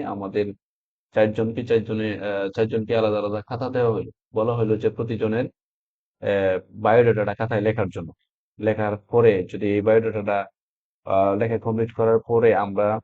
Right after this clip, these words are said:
এই খাতাগুলো একসাথে করে দেখি, তাহলে দেখবো চারজনের লেখাই চার ধরন। চারজনের লেখা কি এক একজনের সাথে এক একজনেরটা মিলবে? মিলবে না।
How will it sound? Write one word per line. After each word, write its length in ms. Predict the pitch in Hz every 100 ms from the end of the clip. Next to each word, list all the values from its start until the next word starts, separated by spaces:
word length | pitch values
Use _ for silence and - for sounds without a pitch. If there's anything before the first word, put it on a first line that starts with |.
| _ _ _ _ _ _ _ _ _ _ _ _ _ -
এই 80 | 110
খাতাগুলো 420 | 120 123 127 110
একসাথে 400 | 107 107 113 117
করে 200 | 117 107 98
দেখি, 360 | 95 123 - 127 -
তাহলে 240 | 101 104 113
দেখবো 240 | 127 120 120 -
চারজনের 560 | 120 110 107 110 131
লেখাই 380 | 123 123 - 113 147
চার 160 | - 101
ধরন। 280 | 90 92 90 - _ _ _ _ _ _ _ _ _ _ _ _
চারজনের 360 | 117 110 117 120
লেখা 220 | 131 127 107
কি 100 | 113
এক 160 | 107 104
একজনের 320 | 113 123 117
সাথে 200 | 117 123
এক 60 | 120
একজনেরটা 360 | 120 120 123 127
মিলবে? 320 | 135 131 110 87 - -
মিলবে 260 | 117 120
না। 120 | 101